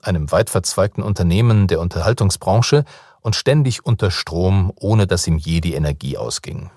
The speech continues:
Mit seiner schrillen und forschen Art, Leute zu vernetzen und zu fluchen, Talente, die auch seine Brüder Rahm und Zeke besaßen, mischte er gern mit, wenn ihm etwas interessant erschien.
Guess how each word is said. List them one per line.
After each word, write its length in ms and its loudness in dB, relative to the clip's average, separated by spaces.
Mit 180 -8
seiner 340 -2
schrillen 600 -2
und 140 -4
forschen 480 0
Art, 360 -2
Leute 340 0
zu 140 -4
vernetzen 580 -2
und 140 -4
zu 160 -6
fluchen, 680 -4
Talente, 600 0
die 160 -4
auch 160 -2
seine 240 -2
Brüder 340 -2
Rahm 380 2
und 140 -4
Zeke 340 -4
besaßen, 580 0
mischte 260 2
er 140 2
gern 300 2
mit, 480 -2
wenn 160 -2
ihm 100 0
etwas 300 -2
interessant 540 -6
erschien. 440 -10